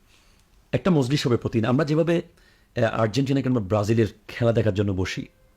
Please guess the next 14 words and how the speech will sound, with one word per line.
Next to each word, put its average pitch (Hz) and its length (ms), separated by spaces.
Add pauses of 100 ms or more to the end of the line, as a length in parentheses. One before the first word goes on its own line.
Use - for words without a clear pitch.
চনাচুর 98 520
নিয়ে, 95 380 (600)
কোক 110 280
নিয়ে, 104 320 (120)
খুব - 440
কনসেন্ট্রেট, 117 580 (120)
গোটা 180 220
ঘরের 175 180
সবাই 170 400
কনসেন্ট্রেট, 117 600 (640)
সবার 190 460
মন 165 200
মানসিকতা 151 500
যে 135 100